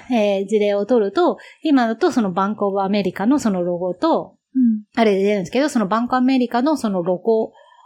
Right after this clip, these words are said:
Speaker 1: を、その、えー、ピーケーアイの新しいブイエムシーサーティフィケートでサーティファイしているということなので、もしかしたらその辺で何かあるのかな。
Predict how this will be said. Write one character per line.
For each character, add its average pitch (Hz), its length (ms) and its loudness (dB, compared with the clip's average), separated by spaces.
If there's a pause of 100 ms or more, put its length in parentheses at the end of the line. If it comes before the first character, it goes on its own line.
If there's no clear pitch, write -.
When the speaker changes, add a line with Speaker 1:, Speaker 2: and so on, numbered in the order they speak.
Speaker 1:
を、 339 300 2 (300)
そ 240 160 0
の、 254 440 0
え 202 240 0
ー、 190 80 -4
ピ 220 180 -2
ー - 20 -20
ケ 220 280 2
ー 220 40 0
ア 208 100 -2
イ 185 60 -6
の 254 220 2
新 196 340 -4
し 190 160 -2
い 175 40 -4
ブ 185 140 -4
イ 185 60 -2
エ 190 120 -2
ム 190 160 -4
シ 190 220 -2
ー - 20 -4
サ 190 200 -4
ー 185 40 -8
テ 190 160 -2
ィ - 20 -6
フ - 80 -14
ィ - 40 -20
ケ 185 160 -4
ー - 20 -6
ト 285 120 -4
で 285 140 -2
サ 214 200 -4
ー 190 60 -6
テ 202 100 -4
ィ - 40 -6
フ 208 60 -6
ァ 190 100 -4
イ 165 60 -6
し - 80 -12
て 190 120 -2
い 185 60 0
る 185 140 -2
と 254 80 0
い 185 60 -2
う 175 40 -8
こ 185 140 -6
と 180 140 -6
な 170 120 -8
の 165 160 -8
で、 233 140 -2
も 311 160 0
し - 100 -8
か 302 140 -2
し - 80 -20
た 277 120 0
ら 196 220 0
そ 202 240 -14
の 220 180 -2
辺 226 320 0
で 220 140 0
何 214 300 -2
か 170 120 -2
あ 185 60 -2
る 185 100 -4
の 165 100 -8
か 170 140 -12
な。 165 280 -8